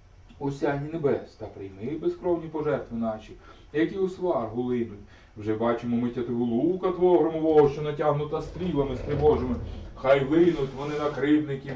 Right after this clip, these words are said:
лиходіїв, земель наших, родів наших, у владі нашій, карами незліченними,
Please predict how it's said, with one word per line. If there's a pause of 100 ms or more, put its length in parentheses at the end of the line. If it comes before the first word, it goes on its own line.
лиходіїв,
земель
наших, (120)
родів
наших,
у
владі
нашій, (500)
карами
незліченними,